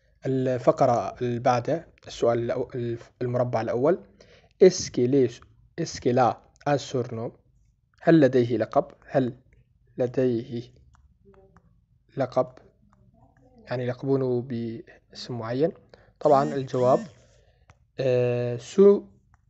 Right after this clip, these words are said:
son surnom، لقبه، إيه، هو طبعا الدون.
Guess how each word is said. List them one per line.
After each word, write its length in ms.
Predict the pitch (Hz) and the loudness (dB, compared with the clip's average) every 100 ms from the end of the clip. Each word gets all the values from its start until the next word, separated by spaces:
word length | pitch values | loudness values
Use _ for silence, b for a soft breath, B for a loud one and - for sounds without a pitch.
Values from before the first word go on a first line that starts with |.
| _ _ _ | _ _ _
son 300 | - - 190 185 | -4 4 4 4
surnom، 420 | 156 131 123 120 151 - _ - | -2 -2 0 -2 -4 -12 _ 0
لقبه، 720 | 139 - 175 135 123 131 143 - _ _ _ _ _ _ _ _ _ - _ _ _ _ _ _ _ _ _ _ 185 196 196 196 196 190 220 277 269 226 _ _ _ _ _ _ _ _ _ _ _ | 2 6 6 6 2 0 0 -8 _ _ _ _ _ _ _ _ _ -20 _ _ _ _ _ _ _ _ _ _ _ _ _ -20 _ _ _ _ _ _ _ _ _ _ _ _ _ _ _ _ _
إيه، 440 | 151 139 135 151 _ _ _ _ _ _ _ | 6 8 6 2 _ _ _ _ _ _ _
هو 420 | - 143 131 139 - _ _ _ _ _ _ _ _ _ _ _ | 4 6 6 4 -6 _ _ _ _ _ _ _ _ _ _ _
طبعا 460 | 135 120 117 120 123 - _ _ _ _ _ _ _ _ _ _ _ _ 214 214 220 214 214 208 220 _ _ _ _ _ _ _ _ _ | -2 0 0 0 -6 -18 _ _ _ _ _ _ _ _ _ _ _ _ -20 _ _ _ -20 -20 _ _ _ _ _ _ _ _ _ _
الدون. 2000 | 147 143 151 156 - _ _ _ _ _ _ _ _ _ _ _ 131 139 127 120 | 4 6 4 -4 -20 _ _ _ _ _ _ _ _ _ _ _ 0 2 2 -2